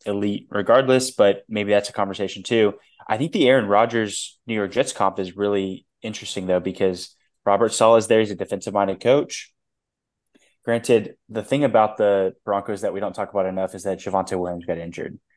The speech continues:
and that really threw a wrench in the offense and how they wanted to do it. They were, they were very run first, pass second, but then that's kinda Russell Wilson's M O also. And so then Russell Wilson kinda had to improvise and be that guy.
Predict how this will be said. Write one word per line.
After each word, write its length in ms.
and 160
that 180
really 680
threw 120
a 100
wrench 300
in 80
the 80
offense 420
and 200
how 140
they 120
wanted 260
to 80
do 160
it. 120
They 100
were, 340
they 120
were 140
very 280
run 280
first, 640
pass 240
second, 420
but 120
then 320
that's 160
kinda 200
Russell 300
Wilson's 340
M 120
O 140
also. 520
And 120
so 140
then 220
Russell 300
Wilson 240
kinda 200
had 200
to 120
improvise 580
and 120
be 120
that 220
guy. 340